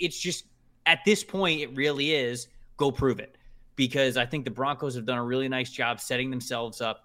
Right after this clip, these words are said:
with a really even roster. I think a really strong defense, certainly a lot of passing weapons around Russell Wilson. Um,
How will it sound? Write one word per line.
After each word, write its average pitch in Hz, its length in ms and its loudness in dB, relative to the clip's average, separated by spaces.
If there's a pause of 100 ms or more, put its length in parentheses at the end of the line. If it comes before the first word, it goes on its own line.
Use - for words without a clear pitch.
(160)
with 123 120 0
a 110 60 0
really 127 240 2
even 123 300 -2
roster. 110 460 -2
I 101 40 -4
think 104 200 -10
a 98 40 -16
really 120 260 -2
strong 117 420 -2
defense, 110 500 -2 (200)
certainly 131 380 -2
a 120 40 -2
lot 113 140 2
of - 80 -2
passing 120 340 0
weapons 110 320 -2
around 110 300 -4
Russell 110 260 -4
Wilson. 107 480 -2 (340)
Um, 101 480 -2